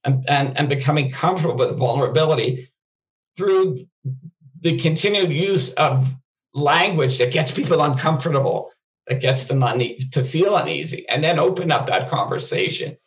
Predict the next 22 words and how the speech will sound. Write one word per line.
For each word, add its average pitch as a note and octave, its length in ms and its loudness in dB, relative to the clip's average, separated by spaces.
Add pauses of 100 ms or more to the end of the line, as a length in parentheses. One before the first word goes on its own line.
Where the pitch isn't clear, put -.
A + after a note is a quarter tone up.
(260)
It C3 140 -4
comes A#3 300 2
back A3 300 2
to F#3+ 100 -4
what D#3+ 240 0
we E3+ 60 2
were E3 100 0
doing E3+ 240 2
before D#3+ 400 0
that - 260 0
role C#3+ 360 2
play. D4+ 500 0 (1080)
Remember D3+ 280 2
I E3 120 6
said, D#3 260 0
you D#3 80 2
know, F3+ 140 6
"Hey, - 260 0
James, E3 400 0
if D3+ 140 0
I, E3+ 100 4
if E3 180 -2